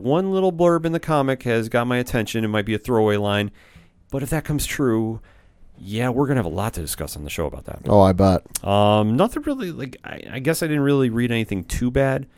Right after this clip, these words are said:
Speaker 1: and I don't like putting anybody down for doing their creative work.
Speaker 2: Mm-hmm.
Speaker 1: So I'm gonna say there really wasn't anything bad, but, um, if you are looking for something to pick up in the new year, twenty twenty, definitely get down to your local comic book shop, hit up everybody who's working there, ask for their opinion. For me,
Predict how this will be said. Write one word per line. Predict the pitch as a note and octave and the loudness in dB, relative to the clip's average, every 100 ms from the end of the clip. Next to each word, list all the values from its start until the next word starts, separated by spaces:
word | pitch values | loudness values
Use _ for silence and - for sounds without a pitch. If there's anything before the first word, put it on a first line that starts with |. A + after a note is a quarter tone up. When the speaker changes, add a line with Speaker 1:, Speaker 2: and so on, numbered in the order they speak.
| _ _ - | _ _ -6
Speaker 1:
and | - | -2
I | G#3 | 2
don't | B2 | 2
like | A2+ G2 | 2 0
putting | A#2+ | 0
anybody | G#2+ G2+ G2 | 2 0 0
down | G2 F#2+ | 0 -2
for | - | -4
doing | F#2+ G2 | -4 -2
their | F#2 E2+ | -2 -4
creative | F2+ F#2 G2 | -2 -2 0
work. | G2 G#2+ - - B2+ | 0 -2 -4 -6 2
Speaker 2:
Mm-hmm. | B2+ C3 B2+ | 4 4 4
Speaker 1:
So | C3 A2 G2+ G2+ | 2 4 6 4
I'm | G2+ A2 | 2 0
gonna | G#2+ | 0
say | - A2 G#2 | 0 0 2
there | G2 F#2+ | 2 0
really | G#2 G#2 | 0 2
wasn't | G2+ G2 | 2 0
anything | F#2+ F2+ F#2 | -2 -4 -2
bad, | F#2+ G2 F2+ | 0 2 2
but, | F#2 E2+ - | 0 -2 -2
um, | G2 F#2+ F#2+ | 0 0 -2
if | - | -4
you | G2 F#2+ F#2+ F2+ | -2 -2 0 0
are | F#2 | 0
looking | F#2 G#2 G2 | -2 -4 -4
for | G2 | -4
something | A2+ G2+ G2 | -2 -2 -2
to | |
pick | A2 | -2
up | G#2 | -2
in | G2 | -2
the | F#2+ | -2
new | G2 | 0
year, | G2+ G2+ F#2+ | 0 0 -2
twenty | G2 F#2 | -4 -4
twenty, | - A2 A2 - - - _ _ F2 F#2+ | -2 -2 -2 -6 -20 -20 _ _ -18 0
definitely | B2 B2 C3 | 0 2 0
get | A2 | 0
down | A#2 A2 | 0 0
to | |
your | G2+ | 2
local | G2+ G2 | 0 -2
comic | - G2+ G2 | -4 -4 -4
book | F#2+ | -6
shop, | - G2 F#2 - - _ - | -2 -2 -4 -8 -18 _ -6
hit | A#2+ B2 | 0 2
up | B2 - - - | 0 -6 -20 -12
everybody | - G#2 G#2+ G2 | -6 0 2 2
who's | G#2 | 0
working | F#2+ G2+ G#2 G2 | 0 0 0 0
there, | F#2+ F2 - _ G#2 | 0 -2 -10 _ -4
ask | A2 - | -2 0
for | G#2+ | 2
their | G#2 | 2
opinion. | G2+ G2+ G2 G2 F#2+ | 2 0 0 0 -2
For | - G2 | -4 0
me, | A2+ B2+ B2 | 2 2 0